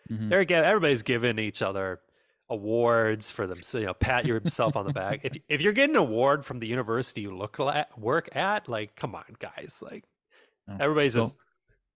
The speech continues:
Speaker 1: don't mind me sitting on a Auburn Presidential Fellowship. It's fine.
Speaker 2: I mean, that's different, but it's more like,
Speaker 1: <laughs>
Speaker 2: like a, I don't know. It's, it's like
Speaker 1: No,
Speaker 2: a,
Speaker 1: I'm just, I'm just messing.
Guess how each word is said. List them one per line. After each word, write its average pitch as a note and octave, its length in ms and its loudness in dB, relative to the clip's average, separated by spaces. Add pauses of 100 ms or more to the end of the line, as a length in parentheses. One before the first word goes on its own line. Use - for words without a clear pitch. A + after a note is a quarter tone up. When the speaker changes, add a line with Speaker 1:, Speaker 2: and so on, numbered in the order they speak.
(200)
Speaker 1:
don't B2 160 4
mind A2+ 220 6
me G#2 160 6
sitting G2 300 2
on F#2 140 4
a F#2 200 2 (180)
Auburn G2 500 0
Presidential G2+ 500 -4
Fellowship. F2+ 540 -4
It's - 160 -10
fine. F2+ 260 -6 (560)
Speaker 2:
I F#3+ 120 0
mean, A#2+ 180 0
that's C3+ 260 0
different, C3 300 0
but G#2 220 0
it's - 200 -2
more B2+ 160 2
like, A2+ 240 -2 (180)
Speaker 1:
<laughs> - 480 -10
Speaker 2:
like A2+ 220 -4
a, F#2+ 320 0 (1000)
I A#2+ 80 -2
don't F2 160 -6
know. E2+ 340 -10 (320)
It's, - 140 -14
it's - 440 -12
like A#2+ 120 0
Speaker 1:
No, F#2+ 60 2
Speaker 2:
a, G#2 100 4
Speaker 1:
I'm A2+ 100 2
just, A2 180 0
I'm A#2+ 180 0
just G2+ 160 -2
messing. F#2 460 -6